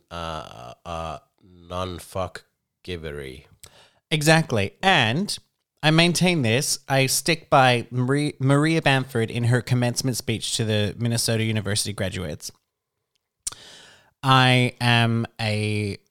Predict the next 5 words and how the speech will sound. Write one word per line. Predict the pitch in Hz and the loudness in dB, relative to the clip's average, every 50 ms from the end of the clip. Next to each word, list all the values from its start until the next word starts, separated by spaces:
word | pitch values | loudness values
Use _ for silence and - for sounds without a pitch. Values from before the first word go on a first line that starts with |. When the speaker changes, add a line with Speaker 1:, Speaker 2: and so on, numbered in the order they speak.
| _ _ _ _ _ _ - | _ _ _ _ _ _ -8
Speaker 2:
uh, | - 117 113 110 107 104 101 101 101 98 95 87 80 73 - - - 55 - - - - - - - _ _ _ _ _ _ _ _ | -4 -2 0 2 2 2 2 0 0 -2 -2 -4 -6 -8 -10 -12 -12 -12 -12 -14 -14 -16 -18 -20 -20 _ _ _ _ _ _ _ _
a, | - - - | -14 -12 -10
a | - 92 104 113 - - - - - _ - | -10 -8 -8 -8 -8 -10 -12 -16 -16 _ -8
s-, | - 117 117 117 - - - | -4 -2 -2 -2 -2 -4 -2
a | 120 117 110 113 | 0 0 0 0